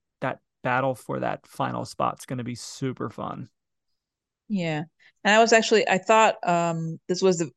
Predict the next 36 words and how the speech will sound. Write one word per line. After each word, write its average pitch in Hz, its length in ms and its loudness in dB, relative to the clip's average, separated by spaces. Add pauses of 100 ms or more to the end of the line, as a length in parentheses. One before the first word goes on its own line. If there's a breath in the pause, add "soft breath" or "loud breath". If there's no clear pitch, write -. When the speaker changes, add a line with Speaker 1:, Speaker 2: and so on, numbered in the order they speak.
(120)
Speaker 2:
the 165 120 2
last 175 300 4
week 175 220 2
before 185 540 2
the 180 80 0
international 160 440 -4
break, 151 320 2
but 156 140 -2 (160)
no, 165 240 0
they 156 140 2
have 160 340 -2
this 196 260 -2
week 180 200 0
and 170 120 -2
then 170 100 -4
they 170 60 -4
have 165 240 -2
another 175 480 2
week, 160 360 -2 (500)
um, 165 340 -2
before 170 280 2
we 165 140 0
actually 160 320 -4
know, 156 280 -8 (200)
uh, 160 200 -6
what 165 220 -4
players 160 260 0
are 156 40 -4
gonna 156 100 -6
be 147 100 -6
called 151 320 -4
up 147 160 -2 (580)
by 156 280 -2
Pedro 156 380 -4
Lopez 147 500 -6
to, 143 360 -4